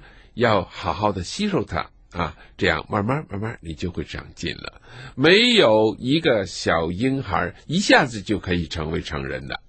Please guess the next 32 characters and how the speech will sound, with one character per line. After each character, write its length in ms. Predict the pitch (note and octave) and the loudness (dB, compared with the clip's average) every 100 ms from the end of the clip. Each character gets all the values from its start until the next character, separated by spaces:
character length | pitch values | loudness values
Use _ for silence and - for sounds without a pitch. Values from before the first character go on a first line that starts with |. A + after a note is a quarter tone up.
| - | -18
他 120 | - | -10
必 180 | F#2 A2 | -6 -4
须 220 | F2 F#2+ | -2 -4
经 240 | F2 A2 G#2 | -2 -2 -2
过 180 | F#2 D#2+ | -4 -4
许 180 | - | -8
多 140 | C#2+ - | -8 -8
的 100 | D#2 | -8
操 220 | - G#2+ | -2 0
练， 240 | A2+ G2+ - - | 0 -4 -10 -2
对 100 | D3+ | 0
不 60 | |
对？ 220 | D#3 E3+ E3+ - - - | 4 4 2 -20 -20 -4
啊， 220 | C#2+ - - - - | -2 -2 -8 -20 -8
这 140 | D#2+ | -6
是 120 | D2 | -4
第 160 | D2+ D#2 | -6 -6
一 220 | D2 F2+ | -2 -2
点。 240 | F2 - - - | -2 -6 -6 2
第 100 | A3 | 4
二 120 | G3 | 6
点 180 | D3 F#2 | 4 2
呢， 100 | A#2 | 0
就 140 | B2 | 0
是 120 | F#2+ | 0
我 180 | E2 E2 | -2 -4
们 80 | E2 | -4
刚 160 | G2 | -6
才 120 | F2+ E2+ | -6 -6
所 160 | E2 | -6
讲 260 | E2 C2 G#1+ | -6 -6 -8
的， 100 | G#1 | -14